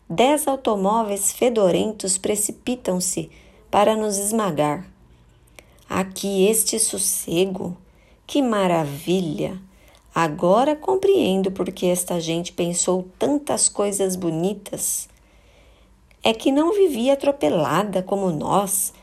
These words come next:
pelas horríveis máquinas que o demônio do progresso inventou." Narizinho pensava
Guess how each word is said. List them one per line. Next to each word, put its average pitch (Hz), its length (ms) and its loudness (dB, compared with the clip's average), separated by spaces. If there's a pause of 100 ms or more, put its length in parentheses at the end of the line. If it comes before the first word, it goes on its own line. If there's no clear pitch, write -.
(200)
pelas 185 300 0
horríveis 190 580 -2
máquinas 175 720 -4 (680)
que - 140 -4
o 277 60 0
demônio 196 680 2
do 185 100 2
progresso 170 540 0
inventou." 160 580 -6 (1120)
Narizinho 170 720 -2
pensava 190 640 -2